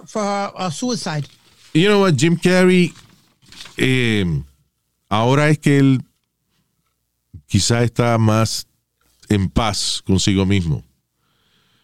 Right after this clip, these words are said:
Speaker 2: Pero Jim Carrey es un tipo que primero, he was really poor. Eh,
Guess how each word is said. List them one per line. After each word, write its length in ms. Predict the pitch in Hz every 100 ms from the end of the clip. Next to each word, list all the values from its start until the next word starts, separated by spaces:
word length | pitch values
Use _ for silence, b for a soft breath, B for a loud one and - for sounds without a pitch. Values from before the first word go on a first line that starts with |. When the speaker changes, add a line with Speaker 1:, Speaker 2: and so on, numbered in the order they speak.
| _ _ _
Speaker 2:
Pero 160 | - 117
Jim 200 | 131 143
Carrey 200 | 165 175
es 40 |
un 60 | 160
tipo 220 | 165 151 131
que 180 | 107
primero, 680 | 87 110 110 127 139 131 101 95
he 80 |
was 140 | 113 104
really 260 | 110 135
poor. 480 | 135 - 90 76 78 _ _ _ _ _ _ _ _ _ _ _ _ _ _
Eh, 600 | 85 95 92 87 80 71